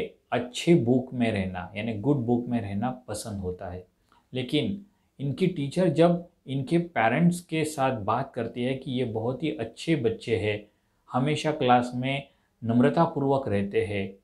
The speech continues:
तब इनके जो माँ बाप है वो कन्फ्यूज़ हो जाते हैं। वो मन में कहते हैं कि एक बार आप घर पे आके देखिए,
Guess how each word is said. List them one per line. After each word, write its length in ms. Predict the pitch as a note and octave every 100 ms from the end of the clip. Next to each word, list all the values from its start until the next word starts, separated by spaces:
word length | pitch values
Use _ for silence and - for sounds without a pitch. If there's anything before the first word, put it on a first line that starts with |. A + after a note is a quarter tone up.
| _ _ _ _ -
तब 300 | D3 G3 - _ _
इनके 300 | A2+ A2+ D#3
जो 160 | D3+ C3+
माँ 240 | A2 G#2+ G#2+
बाप 180 | G#2+ A#2+
है 60 |
वो 60 | C#3
कन्फ्यूज़ 520 | - G2+ G2+ A#2+ G2+
हो 100 | F#2+
जाते 320 | F2+ E2+ -
हैं। 200 | F2 E2+ - _ -
वो 100 | A#2+ A#2
मन 120 | A#2+
में 240 | C#3 C#3+
कहते 280 | C3+ B2+ B2+
हैं 100 | C#3
कि 180 | D3 -
एक 200 | B2+ C3+
बार 160 | C#3 C3+
आप 160 | C3 G#2+
घर 160 | G#2+
पे 140 | A2 C3+
आके 320 | B2 - A2+
देखिए, 480 | G2+ G2 A2+ G2